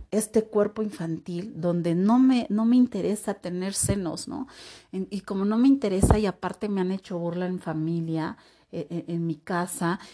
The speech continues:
y llego al colegio y de repente soy señalada porque tengo más senos que otras niñas de mi edad, porque el entorno es muy importante en el cual yo estoy para que me pueda yo desarrollar emocionalmente también.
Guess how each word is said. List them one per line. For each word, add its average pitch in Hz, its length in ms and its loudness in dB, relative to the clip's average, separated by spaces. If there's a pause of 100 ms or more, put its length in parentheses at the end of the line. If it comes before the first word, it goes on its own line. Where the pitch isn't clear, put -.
(120)
y 185 200 -2
llego 196 180 6
al 214 140 4
colegio 180 420 0
y 185 60 2
de 175 80 2
repente 170 420 -6
soy 180 160 -2
señalada 165 580 0
porque 170 240 -8
tengo 170 300 -6
más 170 260 0
senos 180 300 -4
que - 120 -12
otras 175 300 -10
niñas 170 500 -2 (140)
de 170 200 0
mi 165 200 0
edad, 156 380 0 (520)
porque 180 260 0
el 175 120 4
entorno 208 520 6
es 214 100 4
muy 214 180 4
importante 170 680 -2
en 170 100 0
el 160 120 2
cual 165 220 -2
yo 175 180 0
estoy 170 440 -4 (360)
para 165 220 2
que 170 100 -2
me 160 160 0
pueda 170 300 -2
yo 175 180 -2
desarrollar 170 600 -2
emocionalmente 160 800 0
también. 156 440 -2